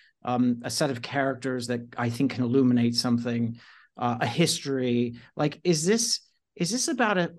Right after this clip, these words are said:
a thing that happened to someone or with some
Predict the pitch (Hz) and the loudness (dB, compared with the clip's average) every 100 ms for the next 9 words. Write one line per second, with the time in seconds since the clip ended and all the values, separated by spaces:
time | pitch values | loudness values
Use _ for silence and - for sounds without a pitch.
0 | _ 170 147 - 202 214 139 127 117 110 | _ -6 -6 0 2 4 2 -2 -8 -12
1 | - 113 123 151 - - _ _ _ _ | -10 -8 -8 -10 -14 -20 _ _ _ _
2 | - 131 127 117 110 113 123 - - 117 | -4 -2 0 0 -2 -2 -6 -6 -8 -4
3 | 120 117 - - - 120 117 | -4 -6 -14 -6 2 4 4